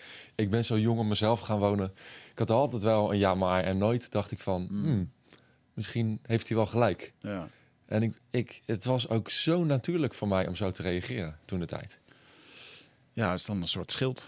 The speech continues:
Speaker 2: toch? Of een soort,
Speaker 1: Ja, ja, nee,
Speaker 2: dat
Speaker 1: het is
Speaker 2: ken
Speaker 1: abs-,
Speaker 2: je.
Speaker 1: absoluut een hele muur die je om jezelf heen ba-, bouwt.
Speaker 2: Ja.
Speaker 1: Je,
Speaker 2: Ja.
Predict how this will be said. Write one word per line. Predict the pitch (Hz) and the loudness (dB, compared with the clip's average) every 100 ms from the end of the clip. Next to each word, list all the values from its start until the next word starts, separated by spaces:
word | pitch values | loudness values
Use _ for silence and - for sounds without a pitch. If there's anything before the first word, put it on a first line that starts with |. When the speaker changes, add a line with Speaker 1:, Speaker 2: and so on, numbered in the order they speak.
| - | -6
Speaker 2:
toch? | 160 - | -6 -6
Of | 113 95 | -12 -8
een | 101 | -2
soort, | 165 | 2
Speaker 1:
Ja, | 196 | 4
ja, | 131 | 4
nee, | 107 | 2
Speaker 2:
dat | 95 | 0
Speaker 1:
het | - | -4
is | 85 | -4
Speaker 2:
ken | 110 | -2
Speaker 1:
abs-, | 120 | -2
Speaker 2:
je. | 151 160 | -4 -4
Speaker 1:
absoluut | 107 104 104 - | -4 0 0 -2
een | 101 98 | -4 0
hele | 98 92 | 0 0
muur | 98 110 123 | 0 2 2
die | 127 | 0
je | 123 | 0
om | 113 110 | -2 -2
jezelf | 104 104 95 | -2 -2 -4
heen | 95 90 | -4 -2
ba-, | 87 - | -2 -4
bouwt. | - 87 95 92 | -8 -4 -4 -4
Speaker 2:
Ja. | 92 | -4
Speaker 1:
Je, | 85 - _ - - _ _ | -4 -10 _ -20 -20 _ _
Speaker 2:
Ja. | - | -10